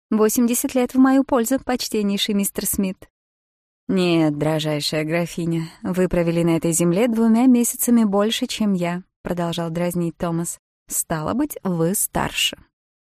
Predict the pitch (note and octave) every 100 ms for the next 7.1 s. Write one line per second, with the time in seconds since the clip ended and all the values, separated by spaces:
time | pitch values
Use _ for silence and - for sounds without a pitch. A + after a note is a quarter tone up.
0 | _ _ _ - G3+ F#3+ F3+ - F3+ F3
1 | - F3 E3+ E3+ G#3 G3+ F#3 F3 F3 -
2 | F3 F#3+ - F3+ F3 E3 F3+ F#3+ - -
3 | D#3 D#3+ D#3+ E3 - E3+ E3 E3 E3+ -
4 | F3 D#3+ _ _ _ _ _ _ _ _
5 | _ - F3+ E3+ E3 D#3 - F#3 D#3+ D#3+
6 | D#3+ E3 - E3 - - E3 D3+ D#3 D3